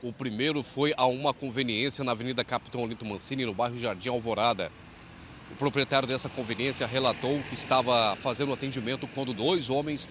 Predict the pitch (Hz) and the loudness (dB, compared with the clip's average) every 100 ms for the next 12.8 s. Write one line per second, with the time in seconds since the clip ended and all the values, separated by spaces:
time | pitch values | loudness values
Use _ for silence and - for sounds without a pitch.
0 | - - - 117 139 127 127 147 - - | -8 -12 0 2 4 4 6 4 2 -6
1 | - 156 135 135 107 - 143 113 135 139 | 0 0 2 -2 -4 -2 0 2 0 -2
2 | - 143 135 139 143 127 147 107 135 139 | -2 -2 0 0 0 -4 -2 2 2 2
3 | 135 113 - 117 143 - - - - 139 | 0 0 2 4 4 0 -16 -18 0 4
4 | 180 190 180 165 131 185 - 113 113 151 | 4 2 4 4 4 0 2 0 0 -2
5 | 127 147 160 165 110 147 135 147 151 98 | 2 0 2 -2 -2 -2 0 0 -2 -2
6 | 147 147 120 104 117 165 135 - - - | -4 -4 -6 -6 -2 0 0 -4 -8 2
7 | 113 120 185 - 147 151 147 143 131 - | 2 2 -2 0 2 0 2 2 2 2
8 | 156 156 165 123 151 165 143 120 151 160 | 2 2 -2 0 0 2 4 4 2 -2
9 | 165 - 156 143 95 - - - - - | -4 2 4 4 0 -14 -18 -18 -18 -18
10 | - - - - - 127 160 156 151 170 | -18 -18 -20 -16 -8 -2 2 4 6 4
11 | 143 151 139 139 135 123 113 - 151 156 | 2 4 6 6 4 -2 -4 0 2 4
12 | 143 135 175 139 131 175 123 | 0 2 2 4 4 2 0